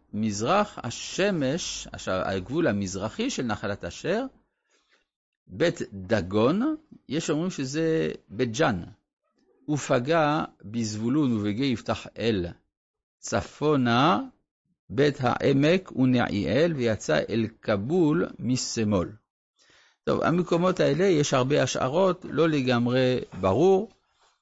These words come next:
"ועברון ורחוב וחמון וקנה עד צידון רבה", צידון הגדולה. לא, לא כולל את צידון עצמה, צידון היא נשארה בידי הצידונים.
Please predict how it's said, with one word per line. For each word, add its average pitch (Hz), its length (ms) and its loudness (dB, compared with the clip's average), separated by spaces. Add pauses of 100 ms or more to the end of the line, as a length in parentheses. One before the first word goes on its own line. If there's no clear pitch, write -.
(220)
"ועברון 123 680 2
ורחוב 123 880 2 (160)
וחמון 113 800 0
וקנה 104 680 -2
עד 196 260 2 (260)
צידון 151 560 0
רבה", 113 320 2 (180)
צידון 135 400 0
הגדולה. 104 440 2 (1800)
לא, 135 440 4 (120)
לא 139 280 4
כולל 147 280 4
את 113 80 0
צידון 127 320 0
עצמה, 131 360 0
צידון 156 720 2 (180)
היא 113 220 0
נשארה 123 500 2
בידי 120 400 2
הצידונים. 120 920 2